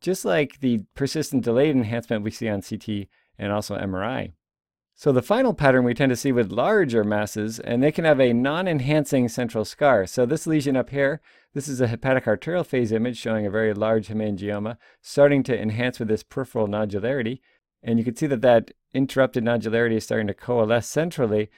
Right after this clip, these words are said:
But even on the delayed phase, it doesn't fully enhance the center. We have this non-enhancing scar. Here's a different example. This is a large hemangioma in the left hepatic lobe.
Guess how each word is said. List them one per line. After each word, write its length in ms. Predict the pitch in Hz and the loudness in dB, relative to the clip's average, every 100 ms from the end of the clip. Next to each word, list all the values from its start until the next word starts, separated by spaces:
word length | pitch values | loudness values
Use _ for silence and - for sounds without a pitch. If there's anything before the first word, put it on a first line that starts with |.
| _ _ _ | _ _ _
But 100 | 131 | 2
even 220 | 165 214 | 4 4
on 100 | 202 | 4
the 80 | 160 | 4
delayed 500 | 127 117 131 180 175 | 4 4 4 2 0
phase, 360 | - 123 120 113 | 0 4 4 2
it 80 | |
doesn't 300 | 104 143 185 | 0 0 -2
fully 540 | 151 - 151 147 127 117 | -8 -4 0 2 2 0
enhance 400 | 117 110 139 - | -2 0 -2 -2
the 120 | 104 | -8
center. 320 | - - 113 | -4 -4 -2
We 100 | 101 | -2
have 140 | 104 117 | -2 0
this 220 | 110 104 | -2 0
non-enhancing 800 | 117 131 127 113 117 113 113 104 - _ _ - | 0 2 0 -2 -4 -2 -2 -4 -6 _ _ -18
scar. 680 | - - 175 165 87 82 _ _ _ _ _ _ _ | -12 -4 0 0 -2 -6 _ _ _ _ _ _ _
Here's 160 | 180 139 | -2 0
a 80 | |
different 300 | 120 - 196 | 2 0 0
example. 560 | 160 120 139 147 220 196 | -2 0 0 2 0 -2
This 200 | 139 151 | -4 -6
is 140 | 143 | -2
a 220 | 135 123 117 | 4 6 6
large 340 | 120 147 139 | 4 4 2
hemangioma 560 | 135 127 117 123 123 113 | 0 0 2 2 2 0
in 80 | |
the 80 | 110 | 0
left 240 | 107 135 - | 2 0 -4
hepatic 340 | 131 117 107 | -2 -2 -2
lobe. 360 | 110 110 156 | 0 2 0